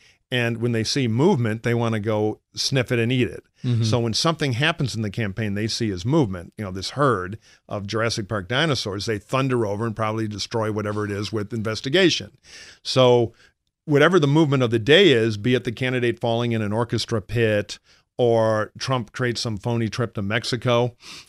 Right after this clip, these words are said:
Speaker 1: uh, they, they thunder and cover the hell out of it because every day has to be a big day to, to go. Now, to c-, give them some credit, there are stronger, more important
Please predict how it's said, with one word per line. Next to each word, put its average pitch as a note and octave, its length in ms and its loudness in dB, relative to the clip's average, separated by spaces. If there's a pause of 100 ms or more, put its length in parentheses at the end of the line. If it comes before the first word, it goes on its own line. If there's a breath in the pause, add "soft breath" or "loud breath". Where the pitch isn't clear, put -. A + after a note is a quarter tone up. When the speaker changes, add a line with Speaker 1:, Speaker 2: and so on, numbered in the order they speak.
(120)
Speaker 1:
uh, G#2 600 0
they, B2 260 2
they B2+ 220 0
thunder C#3+ 440 2
and A#2 240 -2
cover B2 300 0
the A2 120 -2
hell F#3 240 0
out A#2+ 160 2
of G#2 80 -4
it B2+ 120 -2
because C3 460 0
every E3+ 240 0
day C#3+ 160 2
has B2+ 260 0
to - 80 -6
be B2 100 -2
a A2+ 60 0
big G2+ 240 -4
day B2 460 2 (480 soft breath)
to, B2+ 180 0 (180)
to C3 100 -2
go. D3 340 2
Now, A#2 300 0 (260)
to C3+ 80 -2
c-, G#2+ 120 -8 (200)
give D3 160 4
them A2 160 -2
some B2 260 0
credit, C#3 460 2 (540 soft breath)
there B2+ 260 2
are A#2+ 420 2 (100)
stronger, D3+ 480 0
more A2+ 180 2
important A2 600 -2